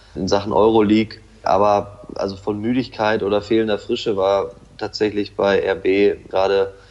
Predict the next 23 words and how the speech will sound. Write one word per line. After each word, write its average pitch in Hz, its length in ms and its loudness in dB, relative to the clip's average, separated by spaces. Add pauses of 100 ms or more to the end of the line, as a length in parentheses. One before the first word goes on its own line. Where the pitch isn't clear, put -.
in - 80 -6
der 98 120 2
ersten 98 380 -2
halben 95 300 0
Stunde 107 340 0
überhaupt 90 400 -2
nichts - 380 -4 (220)
zu 117 180 -4
sehen 117 320 4
oder 113 200 2
zu 113 140 -6
merken. 117 720 -2
Der - 120 2
Start 107 420 0
für 107 420 -2
den 104 220 -4
B 101 140 0
V 107 180 -6
B 101 340 -2
war 107 120 -6
natürlich 104 500 -14 (360)
äußerst 104 480 -4
unglücklich. 135 920 2